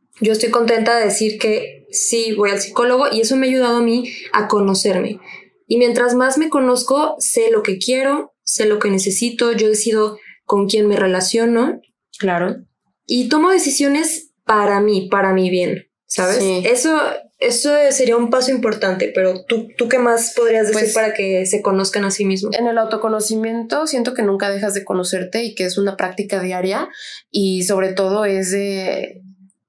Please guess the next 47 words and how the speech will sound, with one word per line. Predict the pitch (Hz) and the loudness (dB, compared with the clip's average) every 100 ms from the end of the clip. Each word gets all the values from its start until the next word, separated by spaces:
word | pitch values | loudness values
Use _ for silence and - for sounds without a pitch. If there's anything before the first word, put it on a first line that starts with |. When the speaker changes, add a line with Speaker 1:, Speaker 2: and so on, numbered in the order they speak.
| _ _ _ _ - - - - | _ _ _ _ -20 -20 -20 -6
Speaker 2:
pues | 214 202 | -4 -2
es | 196 190 | -2 0
algo | 202 202 220 226 | 0 0 0 0
heroico | 196 196 196 208 214 311 330 | 0 0 0 -2 -2 -4 0
para | 208 185 | 0 2
mí, | 190 190 - - | 0 0 -4 -4
la | 196 | -4
persona | 196 190 196 196 | -2 0 -2 -2
que | 196 | -2
decide | 180 175 208 214 - | -2 0 0 -2 -2
autoconocerse, | 202 196 196 196 196 190 190 190 220 262 | -2 0 -2 0 0 0 -2 -2 -2 -4
porque | - - 185 185 - - - - | -6 -6 -8 -8 -12 -14 -16 -8
yo | 185 214 214 | -2 -2 0
conozco | 311 294 277 269 - 262 | 0 2 2 0 -4 -2
gente | 240 214 226 | 0 0 -2
que | 226 | -2
dice, | 202 196 208 214 208 202 - | 0 0 -2 -2 -2 -2 -4
"Yo | - | -4
ya | 214 | -2
me | 247 | -2
conozco". | 247 196 185 - 196 - _ _ _ _ _ - | -2 -2 -4 -12 -16 -16 _ _ _ _ _ -6
Y | 220 190 | -2 0
ya, | 180 190 - | -2 -4 -4
y | 220 | -2
ahí | 208 | -2
se | 226 | -2
quedan | 226 202 196 190 | -2 0 0 0
y | 180 185 | 0 0
así | 190 196 214 | 0 -2 -2
soy, | - 208 202 | -2 -2 -2
punto. | 202 208 202 196 | -2 -2 -2 -2
Speaker 1:
Pero | 226 262 | 0 0
sigues | 269 302 330 | 0 -4 -2
creciendo, | 247 226 247 220 | -2 -2 0 0
¿sabes? | 190 196 220 | 0 0 0
O | 214 | 2
sea, | 202 | 2
Speaker 2:
Claro, | 254 | 2
Speaker 1:
sigues | 220 196 | 0 0
conociendo | 262 214 208 208 | 0 0 0 0
Speaker 2:
sigues | 220 233 | 0 0
Speaker 1:
cosas, | 247 | 0
Speaker 2:
cambiando. | 208 196 220 208 | 2 2 2 0
Speaker 1:
ajá, | 196 214 | 0 -2
en | 202 | -2
la | 190 | -2
vida. | 202 196 | -2 -2